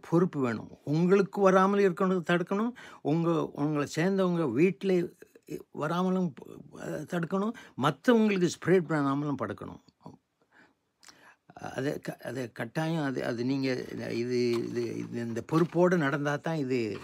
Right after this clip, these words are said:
நல்லா இருக்கும். தயவு செய்து உங்களுக்கு வாய்ப்பு கிடைக்கும்போது தடுப்பூசியை போட்டுக்கிடுங்க. மற்ற நேரங்கள்ல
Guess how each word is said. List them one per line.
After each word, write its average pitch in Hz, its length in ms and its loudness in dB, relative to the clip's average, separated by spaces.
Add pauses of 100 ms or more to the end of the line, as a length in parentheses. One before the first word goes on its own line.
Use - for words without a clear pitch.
நல்லா 110 240 -6
இருக்கும். - 360 -12 (800)
தயவு 165 300 6
செய்து 170 540 2 (1300)
உங்களுக்கு 123 460 -2
வாய்ப்பு 165 360 0
கிடைக்கும்போது 151 840 0 (640)
தடுப்பூசியை 147 640 0
போட்டுக்கிடுங்க. 143 580 -2 (1160)
மற்ற - 460 0
நேரங்கள்ல 180 720 4